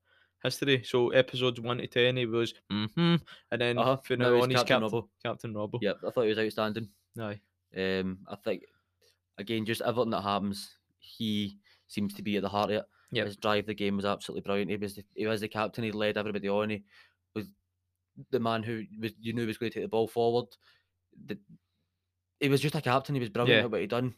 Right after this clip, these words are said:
Speaker 2: He led that team by example.
Speaker 1: Do you think
Speaker 2: But
Speaker 1: Tierney would have scored that goal? Oh,
Speaker 2: Aye, it
Speaker 1: oh,
Speaker 2: was
Speaker 1: were you gonna, is that your butt?
Speaker 2: But that was the butt, aye. That was, I need to slag him once. I can't, just need to get it in.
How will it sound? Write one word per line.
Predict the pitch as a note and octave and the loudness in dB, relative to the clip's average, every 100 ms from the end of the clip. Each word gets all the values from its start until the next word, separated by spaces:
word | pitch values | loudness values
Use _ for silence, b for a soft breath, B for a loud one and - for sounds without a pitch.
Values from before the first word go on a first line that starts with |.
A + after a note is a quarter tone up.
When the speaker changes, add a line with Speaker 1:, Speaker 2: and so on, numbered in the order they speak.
| - | -8
Speaker 2:
He | A2 | -2
led | A#2 B2 | 0 2
that | B2 - | 0 -2
team | A#2+ | -4
by | A2 | -2
example. | G2 A2 B2 C#3+ C3+ _ b b b b _ _ _ - | 0 0 -2 -4 -6 _ b b b b _ _ _ 2
Speaker 1:
Do | B2+ | 4
you | |
think | G#2 | 4
Speaker 2:
But | - | 4
Speaker 1:
Tierney | - B2+ C3+ | 2 2 2
would | C3 C3+ | 2 2
have | B2+ | 2
scored | - C#3 C3 | 4 2 8
that | C3 A#2+ | 8 8
goal? | B2 A#2 | 4 4
Oh, | |
Speaker 2:
Aye, | A#2 G#2+ | 8 8
it | A#2 | 8
Speaker 1:
oh, | |
Speaker 2:
was | A#2 | 6
Speaker 1:
were | |
you | A#2 | 4
gonna, | A#2+ A#2 A#2 | 2 2 2
is | - A#2+ A2 | 2 0 2
that | A#2 A2+ | 2 4
your | A2+ | 2
butt? | A#2+ B2+ - | 6 4 6
Speaker 2:
But | A2 | 6
that | G#2+ G#2+ | 6 2
was | G2+ | 0
the | G#2 | -2
butt, | G#2 - | 0 0
aye. | F#2+ F#2+ | 2 2
That | G2+ | 0
was, | F#2+ | 0
I | A2 | -2
need | B2 | -4
to | C3 | -6
slag | - G#2+ | -4 -4
him | G2 G2 | -4 -6
once. | F#2+ F#2+ F#2+ - | -6 -8 -8 -10
I | F2 | -10
can't, | A2+ G2+ | -8 -8
just | - | -8
need | A#2+ | -8
to | - | -4
get | - F3+ | 0 4
it | E3+ F3 - | 6 6 4
in. | D#3 C#3 | 0 -4